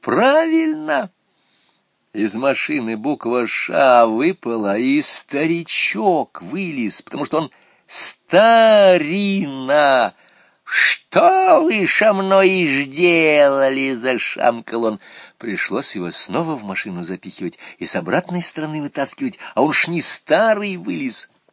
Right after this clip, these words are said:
а такой, какой был, только немного поношенный. Переменка.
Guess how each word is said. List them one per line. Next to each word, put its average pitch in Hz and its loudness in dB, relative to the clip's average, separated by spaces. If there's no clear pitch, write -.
а 139 0
такой, 131 -6
какой 123 -6
был, 101 -2
только - -10
немного 82 -10
поношенный. 87 -12
Переменка. 170 -2